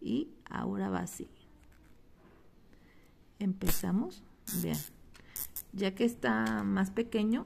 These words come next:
nuestro círculo, vamos a empezar así a jalar. Nuestra clienta quiere que esté lleno todo, entonces,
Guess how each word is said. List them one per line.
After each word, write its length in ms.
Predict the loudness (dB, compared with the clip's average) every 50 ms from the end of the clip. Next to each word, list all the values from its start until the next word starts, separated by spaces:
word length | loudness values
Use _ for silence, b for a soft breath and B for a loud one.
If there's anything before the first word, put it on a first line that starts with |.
| -2
nuestro 380 | 0 2 2 2 0 0 -4 -4
círculo, 540 | -4 -6 -8 -8 -2 -2 0 0 0 -2 -4 -12 -18 -18 -18 -18 -18 -18 -18 -18 -18 -20 -20 -20 -20 -20 -20 -18 -18 -18 -18 -18 -18 -18 -16 -16 -16 -16 -16 -18 -18 -16 -16 -16 -14 -14 -12 -10 -10 -10 -6 -4
vamos 300 | -2 0 0 0 -2 -2
a 20 |
empezar 460 | -4 -2 -4 -6 -6 -4 -4 -2 -2
así 280 | -2 -4 -4 -6 -8 -8
a 40 | -6
jalar. 340 | -2 -2 0 0 0 -2 -4 -2
Nuestra 420 | 2 6 6 6 6 4 2 0 0
clienta 580 | -2 0 2 2 4 4 2 4 4 2 2
quiere 340 | 2 2 2 4 4 4 4
que 80 | 2 2
esté 300 | 0 4 4 4 4 4
lleno 680 | 6 6 8 8 8 8 6 6 4 4 4 4 2
todo, 340 | 2 2 0 0 0 -4 -8 -6
entonces, 880 | -2 0 0 0 2 2 4 6 6 4 4 4 2 2 2 0 -2